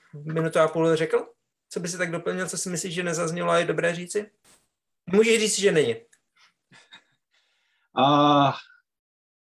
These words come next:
Speaker 2: no, no, asi, asi ne, myslím, že sme, že sme prebrali veľa tém. Samozrejme, že určite sme sa nejakých tém asi nedotkli, ale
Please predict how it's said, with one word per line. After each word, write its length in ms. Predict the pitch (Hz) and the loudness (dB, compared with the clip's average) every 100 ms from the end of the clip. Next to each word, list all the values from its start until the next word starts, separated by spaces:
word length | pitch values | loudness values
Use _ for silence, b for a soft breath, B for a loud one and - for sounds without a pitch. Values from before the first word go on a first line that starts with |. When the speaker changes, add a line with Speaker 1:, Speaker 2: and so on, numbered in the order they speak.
| _ - | _ -4
Speaker 2:
no, 440 | 123 123 117 131 120 | -2 0 0 0 0
no, 240 | 147 147 | 0 2
asi, 260 | 131 - 120 | 0 0 -4
asi 300 | 127 - - | -4 -4 -12
ne, 360 | - 117 117 123 | -10 -4 -4 -2
myslím, 400 | 131 156 185 139 | -2 0 0 0
že 80 | 117 | -2
sme, 200 | 113 117 | -2 -4
že 300 | - 104 123 | -4 -10 -6
sme 140 | 120 | -6
prebrali 720 | - 107 123 113 101 98 95 - _ 117 | -4 -2 0 0 -2 -6 -10 -16 _ 0
veľa 160 | 113 | 0
tém. 200 | 113 113 110 | 0 -4 -4
Samozrejme, 400 | 120 123 127 123 | -2 0 2 0
že 160 | 113 | 0
určite 400 | 123 127 - 113 | -2 -4 -6 -6
sme 560 | 104 - 107 104 104 95 | -6 -10 -8 -4 -4 -6
sa 560 | - 110 98 98 95 95 | -6 -4 -4 -4 -6 -8
nejakých 380 | 104 98 101 - | -12 -12 -16 -8
tém 240 | 107 104 101 104 | -6 -6 -6 -6
asi 240 | 101 101 | -6 -6
nedotkli, 480 | 92 95 - 107 104 98 | -8 -10 -8 -4 0 0
ale 320 | 95 95 | 0 -2